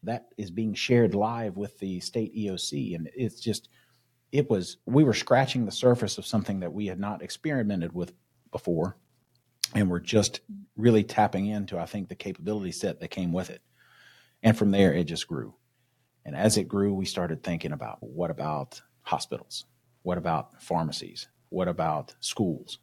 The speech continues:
these locations? And schools probably a little bit later, because we had to get Life Lim Eyesight established. Pharmacies, banks, some of the bigger grocery stores. People don't think of grocery stores as Life Lim or Eyesight, but if, if someone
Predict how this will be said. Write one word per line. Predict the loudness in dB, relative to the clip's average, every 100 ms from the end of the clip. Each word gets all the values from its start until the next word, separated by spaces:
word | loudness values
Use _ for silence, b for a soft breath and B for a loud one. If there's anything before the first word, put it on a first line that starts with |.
| -4
these | -4 -2
locations? | -4 -4 -4 -4 -4 -8 -12 b b
And | 2
schools | 4 8 6 6
probably | 4 4 2 -2
a |
little | -2 -4
bit | -4
later, | -4 -4 -4 -8 -14
because | -10 -8 -8 -12
we | -14
had | -12 -8
to | -10 -12 _ _ _
get | -2 -2 -2 -6
Life | -2 0
Lim | 0 0
Eyesight | 0 0 0 -2
established. | -2 -2 -4 -4 -10 -14 B B B B B B B B
Pharmacies, | 4 6 8 6 0 -6
banks, | 0 2 2 -2 -12 -14
some | -6 0
of | 0
the | 0
bigger | -4 -6 -8 -14 _ _
grocery | 0 4 6 4
stores. | -4 -6 -12 -16 -20 _ _ -20
People | -8 0
don't | 2 2
think | -4 -2 -2 0
of | -6 -4
grocery | 0 0 0
stores | -6 -4 -4 -4 -6 -14 _
as | -12 -4
Life | -2 -2
Lim | -4
or | -4
Eyesight, | -4 -4 -6
but | -6 -8
if, | -8
if | -10 -2
someone | 6 8 6